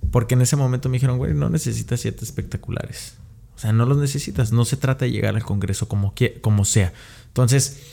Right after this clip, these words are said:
yo sí daría ese consejo de, "No, no necesitas ser ese culero". A menos que de plano tu, tu meta cien por ciento sea llegar al Congreso,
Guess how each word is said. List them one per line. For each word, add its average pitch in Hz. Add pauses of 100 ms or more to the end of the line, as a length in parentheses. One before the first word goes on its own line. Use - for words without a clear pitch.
(680)
yo 135
sí 139
daría 117
ese 110
consejo 101
de, 95 (280)
"No, 139
no 170
necesitas 139
ser 123
ese 110
culero". 113
A 113
menos 165
que 123
de 104
plano 123
tu, 98 (160)
tu 110
meta 104
cien 123
por 110
ciento 110
sea 110
llegar 104
al 107
Congreso, 143